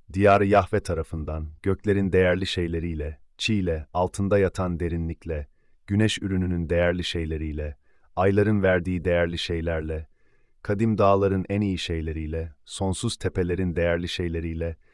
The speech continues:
yeryüzünün değerli şeyleriyle ve onun doluluğuyla, çalıda yaşayanın iyiliğiyle kutsansın. Bunlar Yosef'in başı üzerine, kardeşlerinden ayrı olanın başının tacı üzerine gelsin."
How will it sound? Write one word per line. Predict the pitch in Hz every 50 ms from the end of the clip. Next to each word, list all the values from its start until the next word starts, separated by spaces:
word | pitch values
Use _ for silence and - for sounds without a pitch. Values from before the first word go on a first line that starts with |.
| _ _ -
yeryüzünün | 98 110 117 123 127 120 113 117 120 117 113 92
değerli | 101 98 98 101 101 110 117
şeyleriyle | - - 104 98 98 101 101 101 113 113 92 80 78 71 - _ - -
ve | 90
onun | 80 90 101 107 107 101 82
doluluğuyla, | 92 90 92 92 87 92 95 95 92 82 78 76 71 - _ _ _ _ _
çalıda | - - 101 98 104 92 113 110
yaşayanın | 107 101 - - 101 98 98 98 101
iyiliğiyle | - - 92 90 87 92 92 95 90 85 80
kutsansın. | - - - - - - 80 73 69 - - 78 76 - _ _ _ _ _ _ _ _ _ _ _ _ _ _ _ _ -
Bunlar | - 101 107 110 110 104
Yosef'in | 98 101 98 - - 101 - 104 101 90
başı | 90 90 - - 107
üzerine, | 104 85 78 82 78 76 76 73 73 71 - _
kardeşlerinden | - - 92 92 90 98 92 - - 101 95 95 95 92 92 87
ayrı | - - 90 92 98 101
olanın | 95 92 90 90 92 92 87 76
başının | 85 82 - - 90 90 87 85
tacı | - - - 82 85 87 87 98 92
üzerine | 78 78 73 82 78 78 76 76 73
gelsin." | 69 73 71 71 71 - - - 71